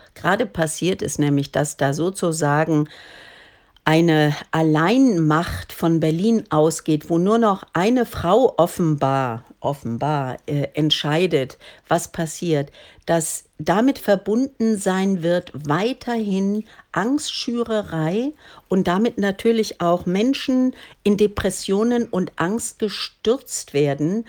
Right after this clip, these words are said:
bis hin zu vielen Suiziden, die jetzt, äh, offenbar werden. Und also wenn man sich dieses ganze Gebilde gemeinsam anschaut, Andreas, ich versuche immer, mir vorzustellen, wie wir in fünfzig Jahren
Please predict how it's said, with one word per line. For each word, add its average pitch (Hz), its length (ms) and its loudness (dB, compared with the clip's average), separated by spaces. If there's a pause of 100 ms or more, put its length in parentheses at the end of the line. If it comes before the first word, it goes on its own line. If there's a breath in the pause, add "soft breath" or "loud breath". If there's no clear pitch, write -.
(200 loud breath)
bis 214 220 0
hin 208 180 0
zu 196 220 -2
vielen 220 480 -2
Suiziden, 196 640 -4
die 170 180 -4
jetzt, - 460 -6
äh, 165 160 -2
offenbar 170 720 -2
werden. 151 540 -2 (400 loud breath)
Und 185 260 2 (160)
also 180 160 -2
wenn 214 140 4
man 214 120 4
sich 208 140 -2
dieses 202 240 -6
ganze 277 340 -2
Gebilde 226 560 -2
gemeinsam 226 640 -2
anschaut, 208 480 -4
Andreas, 160 380 -2
ich - 180 -12
versuche 220 480 -6
immer, 190 380 -2 (500 loud breath)
mir 190 200 0
vorzustellen, 233 960 -4
wie 202 180 -6
wir 208 280 -4
in 190 160 -4
fünfzig - 680 -10
Jahren 208 600 -4